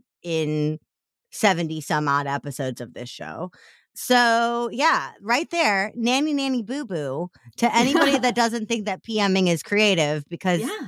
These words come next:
Speaker 1: that soundbite was freaking gorgeous.
Speaker 2: Thank you. Well, and, and that's actually, I'm, I'm deep in the middle of a blog series right now about how everyone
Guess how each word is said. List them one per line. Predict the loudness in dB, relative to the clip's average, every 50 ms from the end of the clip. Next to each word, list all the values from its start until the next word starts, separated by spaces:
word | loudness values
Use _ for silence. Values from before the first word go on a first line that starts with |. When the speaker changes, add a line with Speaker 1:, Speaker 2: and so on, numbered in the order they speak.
| -4 0
Speaker 1:
that | 2 2 2 0
soundbite | -2 -4 -4 -4 -2 -4 -6 -8 -10 -12
was | -16 -18 -18
freaking | -14 -16 -16 _ _ -8 -8 -8 _ _ _ -2 2 4 4 4 4 2 -2 _
gorgeous. | -10 -12 -12 -12 _ _ -20 -20 -14 -4 -2
Speaker 2:
Thank | -2 -2 -2 -8 -10 -8 -6 -4
you. | -4 -4 -4 -6 -10 -14 _ _ -20 _ -2
Well, | 0 2 2
and, | 4 2 2 0
and | 0 0 0 2
that's | 2 2 2 2
actually, | 0 -2 -2 -2 -4 -2
I'm, | 0 0 0 0 2
I'm | 2 2 2 2
deep | 0 -2 -4 -4 0 2
in | 0 0
the | 2
middle | 0 -2 0 2 2 2 2
of | 0 0
a | -4 -4
blog | -2 0 2 2 2 2 0
series | -2 -2 0 0 0 0 -2 -2 -4 -2
right | -2 -2 -2 -2
now | -2 -4 -2 -2 -4 -6 -8 -10
about | -12 -10 -2 2 2 2 2 2 -2 -4 -10 -10 -10 _ _ _ _ _ -2
how | 2 2 2
everyone | 4 2 0 0 2 0 0 0 -2 -4 -4 -4 -4 -6 -10 -16